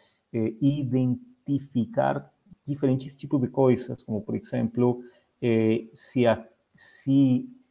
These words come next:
diferentes tipos de propriedade física são, eh, ou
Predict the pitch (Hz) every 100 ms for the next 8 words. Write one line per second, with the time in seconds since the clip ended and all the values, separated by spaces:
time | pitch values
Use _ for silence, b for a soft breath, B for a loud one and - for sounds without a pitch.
0 | _ _ _ _ 123 151 147 139 156 165
1 | - 165 165 143 117 101 123 127 131 143
2 | _ 160 - - 151 - 147 - - -
3 | 127 127 135 131 b b b _ _ 120
4 | 117 113 110 107 104 104 101 95 - _
5 | _ _ _ _ _ _ _ _ _ _
6 | _ _ _ _ _ _ _ _ _